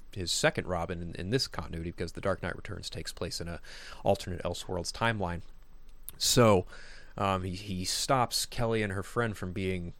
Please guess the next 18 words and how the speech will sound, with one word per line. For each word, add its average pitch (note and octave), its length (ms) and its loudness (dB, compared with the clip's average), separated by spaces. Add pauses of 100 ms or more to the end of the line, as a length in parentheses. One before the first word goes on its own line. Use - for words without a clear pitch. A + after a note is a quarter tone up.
(220)
savagely F2+ 840 0
abused F2 640 -4
by F2 140 -2
these, E2 340 -6
these F#2 180 -4
two D#2+ 240 -6
mutants F#2 460 0
in E2+ 100 -4
a, E2 200 -2
in F2+ 80 -2
a F2 140 0
very F2+ 420 -2 (760)
run-down F2 540 0
amusement F#2 420 -2
park - 280 -4
that's, - 360 -4 (200)
you F#2 100 -4
know, E2+ 160 -4